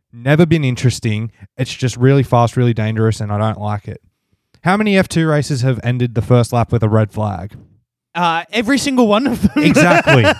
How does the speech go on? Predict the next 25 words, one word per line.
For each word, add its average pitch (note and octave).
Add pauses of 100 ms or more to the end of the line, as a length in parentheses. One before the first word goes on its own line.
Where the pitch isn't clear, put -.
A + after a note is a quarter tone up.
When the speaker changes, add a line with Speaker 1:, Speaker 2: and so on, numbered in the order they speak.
(140)
Speaker 1:
That, G3+
Speaker 2:
was, C4+
Speaker 1:
that's G3+
Speaker 2:
that D4+
was, C4
my C4+
only C#4
counterpoint A#3+
was G3+
like, F#3+
I F#3+
know G#3
the A#3
F A#3
one G3+
at, E3
um, D3 (540)
Saudi F3+
Arabia D3+
sucks, D3
but D#3
the D#3+
F A3
two E3+
is, C#3+